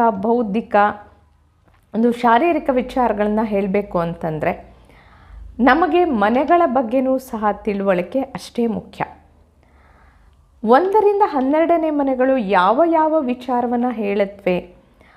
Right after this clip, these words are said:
ಅನ್ನೋದನ್ನ ನೆನಪಿನಲ್ಲಿಟ್ಕೊಳ್ಳೋದು ಕಷ್ಟ ಅಂತ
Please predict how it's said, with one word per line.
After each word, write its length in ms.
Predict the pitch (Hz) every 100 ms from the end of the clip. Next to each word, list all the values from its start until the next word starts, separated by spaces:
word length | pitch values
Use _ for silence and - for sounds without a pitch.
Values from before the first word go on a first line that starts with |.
| _ _ _ -
ಅನ್ನೋದನ್ನ 540 | 247 294 311 208 190 226 170 180 - _ _ - _ _ _ -
ನೆನಪಿನಲ್ಲಿಟ್ಕೊಳ್ಳೋದು 1700 | 233 262 381 427 392 370 294 269 262 254 - 220 226 208 220 214 - - _ _ _
ಕಷ್ಟ 380 | 247 285 - 277
ಅಂತ 280 | 214 175 175